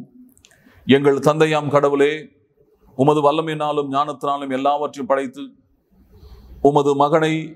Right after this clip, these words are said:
எங்கள் இரட்சகராக தரும்படி உலகத்தில் அன்பு கூர்ந்தீரே, உம்மை போற்றுகிறோம். மகனாம் கடவுளே, பாவத்தை தவிர்த்து எல்லாவற்றிலும் எங்களைப் போல மனிதராகி,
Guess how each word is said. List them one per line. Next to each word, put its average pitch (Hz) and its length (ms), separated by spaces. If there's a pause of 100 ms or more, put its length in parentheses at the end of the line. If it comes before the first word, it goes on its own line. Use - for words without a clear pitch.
(120)
எங்கள் 135 220
இரட்சகராக 143 520
தரும்படி 135 360
உலகத்தில் 135 560
அன்பு 131 320
கூர்ந்தீரே, 117 460
உம்மை 104 240
போற்றுகிறோம். 98 600 (840)
மகனாம் 123 420
கடவுளே, 131 680 (480)
பாவத்தை 143 440
தவிர்த்து 143 400
எல்லாவற்றிலும் 143 580
எங்களைப் 143 280
போல 143 160
மனிதராகி, 139 580